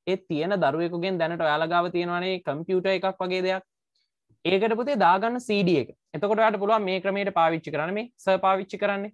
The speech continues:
ඒක ලේසි. ඩෙෆිනිෂන්ස් හොයාගන්න. ඒ වගේම පුතේ මේකේ my topics. එක එක මාතෘකා යටතේ තියෙනවා. දැන් මේකේ ඩික්ෂනරි තියෙනවා. ඊළඟට my topic. මේ සර්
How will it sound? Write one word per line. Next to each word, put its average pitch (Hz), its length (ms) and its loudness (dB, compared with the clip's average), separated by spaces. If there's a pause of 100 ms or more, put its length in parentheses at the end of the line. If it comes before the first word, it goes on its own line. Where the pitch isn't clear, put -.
ඒක 180 160 -2
ලේසි. 170 360 2 (760)
ඩෙෆිනිෂන්ස් 196 520 0
හොයාගන්න. 165 360 2
ඒ 220 80 4
වගේම 233 260 0
පුතේ 247 160 0
මේකේ 240 240 -2
my 196 200 2
topics. 175 500 -2 (280)
එක 175 140 -2
එක 220 200 2
මාතෘකා 196 560 2
යටතේ 202 280 0
තියෙනවා. 175 280 0
දැන් 202 160 0
මේකේ 175 280 -2
ඩික්ෂනරි 170 480 -4
තියෙනවා. 185 260 0
ඊළඟට 185 280 -2
my 170 180 2
topic. 147 320 -4
මේ 170 220 -4
සර් 185 260 -4